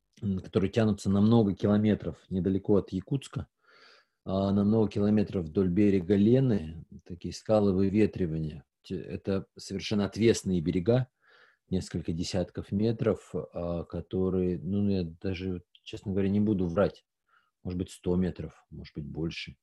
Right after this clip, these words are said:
которые выглядят как замки, окаменевшие люди, какие-то механизмы странные. То есть ими можно очень долго любоваться. Там есть пароходик, который делает трёхдневный трип, по-моему, три дня,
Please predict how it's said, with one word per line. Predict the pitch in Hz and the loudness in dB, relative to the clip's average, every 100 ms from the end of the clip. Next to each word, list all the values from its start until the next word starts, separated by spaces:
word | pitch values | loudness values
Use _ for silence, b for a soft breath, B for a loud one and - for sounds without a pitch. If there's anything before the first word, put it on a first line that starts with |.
| _ | _
которые | _ 98 98 95 92 90 82 | _ -2 0 2 2 0 -2
выглядят | 101 98 90 | -2 0 0
как | 101 87 | -2 -4
замки, | 82 101 101 98 - 98 98 98 | 0 2 2 0 -2 0 2 0
окаменевшие | 92 - - 82 82 82 - 92 87 | -2 -8 -6 -2 -2 -2 -4 -2 0
люди, | 87 98 95 82 87 90 92 87 | 2 2 2 0 0 2 2 2
какие-то | 85 73 - 73 - | -2 -10 -12 -12 -6
механизмы | 80 71 87 90 95 80 87 | -6 -4 -2 0 0 -2 -4
странные. | - - 90 87 87 85 82 | -4 -4 -2 0 -2 -2 -4
То | - | -8
есть | 82 - | -12 -10
ими | 90 90 | -4 -2
можно | 90 78 90 | -2 -2 -2
очень | 85 - | -4 -6
долго | 85 87 80 | -4 -2 -2
любоваться. | 76 92 123 131 - - | 0 2 4 2 -4 -6
Там | 90 | -2
есть | 90 87 | 0 0
пароходик, | - 90 - 131 113 - _ | -2 -4 0 0 0 -4 _
который | 78 - 76 73 71 b b b b b _ | -16 -12 -12 -12 -16 b b b b b _
делает | 85 82 78 | -4 -2 -4
трёхдневный | - 95 85 104 95 92 90 | 0 0 2 2 4 2 0
трип, | - 92 - _ _ _ _ _ _ | 0 -2 -4 _ _ _ _ _ _
по-моему, | 90 101 90 | -2 0 0
три | - - | -2 -4
дня, | 82 76 | -4 -6